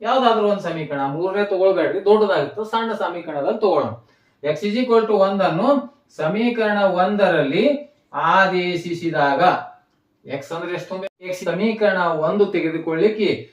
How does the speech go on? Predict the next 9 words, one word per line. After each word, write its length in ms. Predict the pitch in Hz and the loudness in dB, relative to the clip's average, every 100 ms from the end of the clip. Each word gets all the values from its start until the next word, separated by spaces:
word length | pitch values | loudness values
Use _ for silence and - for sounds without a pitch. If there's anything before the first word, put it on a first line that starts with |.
| _ | _
ನಾವು 120 | 147 147 156 | -8 -6 -4
ಮೂರು 220 | 196 240 214 | -2 -2 -2
ಸಮೀಕರಣಗಳನ್ನ 680 | 202 202 202 190 185 180 175 | -2 -2 -2 -2 0 -2 -4
ನೋಡಿದಾಗ 260 | 170 196 214 - | -6 -4 -4 -4
ಚಿಕ್ಕದಾಗಿರ್ತಕ್ಕಂಥ 840 | 214 220 208 185 175 170 175 170 165 156 | -2 2 2 4 0 -4 -8 -10 -12 -10
ಸಮೀಕರಣ 420 | 156 160 151 151 151 175 | -10 -8 -6 -4 -2 0
ಒಂದ್ 160 | 214 175 | 0 2
ಇದೆಯಲ್ಲ, 240 | 165 208 262 - _ | 0 0 -2 -8 _
ಆ 20 | 135 | -4